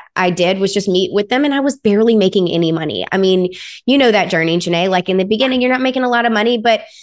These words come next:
that's when you should be setting these practices up, is when you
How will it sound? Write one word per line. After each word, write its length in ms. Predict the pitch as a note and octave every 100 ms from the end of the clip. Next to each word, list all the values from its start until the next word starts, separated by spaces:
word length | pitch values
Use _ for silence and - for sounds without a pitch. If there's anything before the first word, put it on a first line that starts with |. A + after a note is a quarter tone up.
| _ F3+
that's 380 | G3 A3+ -
when 160 | C#4 C4+
you 100 | A#3
should 260 | - G#3 G3
be 140 | F#3
setting 420 | - F#3 E3+ E3+
these 360 | E3 E3 - - _
practices 560 | - F3 - F3 E3+ E3
up, 280 | E3 B3 -
is 160 | F#3+
when 460 | E3 E3+ G3 F#3+ F3+
you 180 | F3+